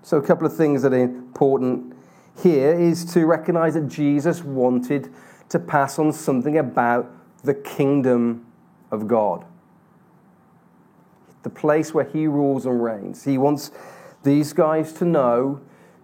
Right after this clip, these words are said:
and understand how everything fits together in this new kingdom that he wanted to bring, and how he was the king, and only through him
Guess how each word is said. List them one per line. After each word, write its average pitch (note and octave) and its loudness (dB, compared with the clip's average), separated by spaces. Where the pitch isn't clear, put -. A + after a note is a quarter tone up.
and C#3 -2
understand B2+ 0
how D3 0
everything D#3 0
fits - -4
together C3+ -2
in C3+ 0
this C3 -4
new E3+ 2
kingdom E3 0
that B2 -2
he B2+ -2
wanted B2+ -2
to B2+ -2
bring, A2+ -2
and C3+ -2
how C#3 0
he D3 2
was D#3 0
the F3 0
king, E3 -2
and C3+ -4
only C#3+ 0
through E3 -2
him C#3 0